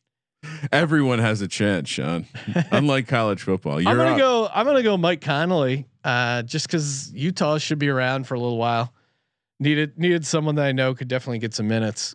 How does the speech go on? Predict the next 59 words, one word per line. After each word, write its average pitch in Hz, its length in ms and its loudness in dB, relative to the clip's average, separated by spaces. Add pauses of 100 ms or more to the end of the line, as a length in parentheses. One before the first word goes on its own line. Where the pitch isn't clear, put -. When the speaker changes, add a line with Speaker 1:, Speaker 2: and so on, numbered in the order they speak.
Speaker 2:
'cause 120 120 -8
I 117 60 0
got 117 180 -2
Trae 117 220 -2
Young, 113 280 0
who's 110 160 -6
probably 117 240 0
gonna 110 180 -2
get 110 140 -2
knocked 107 300 -4
out 110 180 0
Speaker 1:
And 131 140 2
I 131 80 2
Speaker 2:
first 123 80 0
round. 113 80 -2
Speaker 1:
still, 156 140 2
I 123 120 2
look 127 240 0
around 135 320 2
the 120 80 0
bigs 117 400 0
and 95 80 -2
I 90 80 0
just 98 300 -2
don't, 104 280 0
I 90 120 0
don't 104 240 0
see 101 240 0
anything 95 400 2
attractive. 87 880 -2
Uh, 80 520 -2
McKee 113 680 0
just 151 240 -2
threw 160 120 2
out 147 200 -2
Jordan 139 340 0
Clarkson, 113 540 -2
which 85 180 -4
is 90 120 -2
interesting. 110 440 0
I'm 107 180 0
gonna, 156 280 0
I'm 117 100 -2
gonna 185 160 0
grab 110 380 0
him 95 180 0
with 123 160 0
that 139 220 0
wing 123 320 2
eligibility. 98 840 0
I 90 120 0
now 117 240 2
have 104 100 -4
three 135 320 0
wings. 113 400 0
I'm 98 120 0
probably 113 380 2
good 117 260 0
there. 80 360 -4